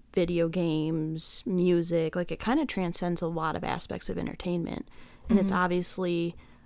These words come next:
Speaker 1: I think a lot of T V shows and movies have drawn inspiration from it as well.
Speaker 2: Oh, definitely.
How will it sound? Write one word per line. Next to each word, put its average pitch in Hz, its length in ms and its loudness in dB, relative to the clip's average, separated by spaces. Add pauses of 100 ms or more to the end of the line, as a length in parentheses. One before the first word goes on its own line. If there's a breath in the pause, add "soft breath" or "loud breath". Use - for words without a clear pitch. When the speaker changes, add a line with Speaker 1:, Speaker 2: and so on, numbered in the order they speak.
(100)
Speaker 1:
I 180 80 0
think 170 640 -2
a 185 80 2
lot 175 260 2
of 170 100 -4
T - 160 -4
V 170 100 -2
shows 165 300 0
and 170 160 2
movies 165 380 2
have 170 120 -2
drawn 160 280 -2
inspiration 160 640 -2
from 208 220 0
it 165 80 0
as 156 200 -4
well. 180 380 -2 (400)
Speaker 2:
Oh, 208 80 4
definitely. 202 720 -4